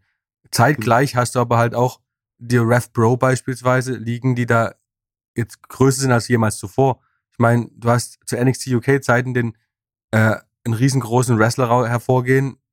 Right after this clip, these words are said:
Speaker 1: sehen, der überhaupt nichts mit W W E zu tun hatte, Will Ospreay.
Speaker 2: Hm.
Speaker 1: Also es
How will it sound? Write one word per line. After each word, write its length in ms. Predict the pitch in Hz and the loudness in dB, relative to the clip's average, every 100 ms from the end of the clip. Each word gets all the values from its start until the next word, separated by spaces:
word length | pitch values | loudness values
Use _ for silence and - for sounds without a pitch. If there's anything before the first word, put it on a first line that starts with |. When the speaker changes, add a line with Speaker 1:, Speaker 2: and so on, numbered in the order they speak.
| _ | _
Speaker 1:
sehen, 400 | 110 131 135 139 | -6 0 2 2
der 140 | 117 113 | 0 2
überhaupt 260 | 110 110 | 0 -2
nichts 140 | 117 120 | -6 -10
mit 140 | 104 | -6
W 120 | 117 | -4
W 80 | 110 | -4
E 60 | 110 | -6
zu 120 | - | -4
tun 180 | 135 131 | 0 0
hatte, 240 | 113 101 - | 0 -4 -8
Will 160 | 107 110 | -4 0
Ospreay. 460 | 113 - - 110 98 _ _ _ _ _ _ _ | 0 -2 0 -2 -4 _ _ _ _ _ _ _
Speaker 2:
Hm. 160 | 120 117 | -4 0
Speaker 1:
Also 100 | 113 | 0
es 220 | 117 - | -2 -6